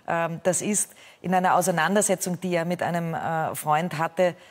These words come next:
äh, hat er angeblich, äh, gesagt: "Ich verdamme zwar deine Worte, aber ich gebe mein Leben dafür, dass du sie sagen darfst." Und das ist jetzt so ein bisschen, auf was Sie vielleicht auch hinaus wollen.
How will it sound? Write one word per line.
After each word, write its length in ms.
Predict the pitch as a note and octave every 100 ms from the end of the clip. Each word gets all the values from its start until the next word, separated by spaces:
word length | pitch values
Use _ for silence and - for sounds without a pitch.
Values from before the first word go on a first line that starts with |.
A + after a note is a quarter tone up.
| - _
äh, 60 | -
hat 340 | D#3+ D#3 D#3 E3
er 120 | D#3+
angeblich, 520 | D#3 E3 E3+ D#3+ -
äh, 140 | - E3
gesagt: 460 | F3 E3+ E3 -
"Ich 240 | - - - D3
verdamme 880 | F#3+ F3 D#3 F3 G#3 G#3+ A3 C3+
zwar 240 | - F3+ E3+
deine 260 | E3+ E3+
Worte, 520 | D3 C#3 D3 F3+ G3+ G#3 - - - -
aber 180 | E3+
ich 220 | - F3+ -
gebe 200 | G3+ G3+
mein 200 | F#3 F3+
Leben 420 | E3 G#3+ G#3+ F#3+
dafür, 580 | E3 - D#3+ D#3+ G3+ A#3 _ _ _ - - _
dass 220 | F#3+ -
du 100 | G#3
sie 140 | F#3+
sagen 460 | F#3+ F3+ D3 D3 C#3+
darfst." 580 | A#2 - - - - - - _ _ _ _ _ - - - -
Und 140 | F#3
das 120 | A3 C4+
ist 100 | C4
jetzt 160 | C4+
so 60 | C4
ein 80 | A3+
bisschen, 320 | B3 C4 A3+
auf 100 | G3+
was 200 | G#3+ -
Sie 240 | A3 G#3
vielleicht 440 | - G#3 F#3+ F3+ -
auch 180 | F#2 -
hinaus 420 | F3+ D3 D3+ -
wollen. 240 | D#3 D3